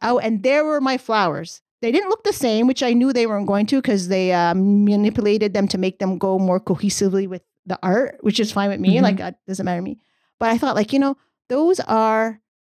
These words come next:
Speaker 1: it's just a few flowers, but those are, damn it, those are my flowers. My flowers are there.
Speaker 2: <laughs>
Speaker 1: And you know what is so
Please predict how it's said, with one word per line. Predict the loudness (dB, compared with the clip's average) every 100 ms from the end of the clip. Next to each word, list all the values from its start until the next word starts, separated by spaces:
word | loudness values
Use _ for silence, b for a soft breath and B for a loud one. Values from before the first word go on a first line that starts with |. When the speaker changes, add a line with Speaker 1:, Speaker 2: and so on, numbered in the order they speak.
| -6
Speaker 1:
it's | -2
just | 0
a | -2
few | 2 0
flowers, | 2 0 2 2 0
but | -2 0
those | 0
are, | 2 0
damn | -2 -4 -2
it, | 0
those | 0 0
are | 2
my | 2 0
flowers. | 0 2 2 2 2 2
My | 2
flowers | 2 2 4 4
are | 4 2
there. | 2 0
Speaker 2:
<laughs> |
Speaker 1:
And | 2 2
you | 2
know | 2
what | 2 0
is | 0
so | -2 -2 0 2 2 -2